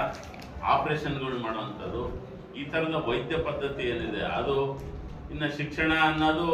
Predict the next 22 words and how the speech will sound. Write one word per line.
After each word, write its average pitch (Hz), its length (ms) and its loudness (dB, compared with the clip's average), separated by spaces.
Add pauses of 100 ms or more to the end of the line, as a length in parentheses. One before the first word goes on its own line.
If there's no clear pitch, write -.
(720)
ಅದು 135 240 0
ಹಣಕ್ಕಾಗಿ, 151 720 2
ಅದು 147 180 2
ಬದುಕೋದಕ್ಕೆ, 139 640 -2
ಮುಂದೆ 135 320 -4
ನಾವು 131 160 -2
ಹೆಂಗ್ 127 220 -2
ಬದುಕ್ಬೇಕಪ್ಪ 127 560 -8
ಅನ್ನೋದಕ್ಕೆ 123 880 -2 (600)
ಶಿಕ್ಷಣ 143 380 0
ಕಲಿಸೋವಂಥದ್ದು, 131 1000 -2
ಚಿಕ್ಕ 143 240 -6
ವಯಸ್ಸಿನಿಂದನೇ 143 880 0 (320)
ಕಾಂಪಿಟೇಷನ್ 143 720 -2
ಕಲಿಸೋಂಥ 120 540 -4
ಶಿಕ್ಷಣದ 123 420 -2
ವ್ಯವಸ್ಥೆ, 110 600 -4 (760)
ಈ 147 120 0
ಥರದ್ದೆಲ್ಲದು, 175 760 4 (1400)
ಇವೆಲ್ಲ 147 240 6
ಒಂದಕ್ಕೊಂದು 165 600 4
ಪೂರಕ. 180 440 2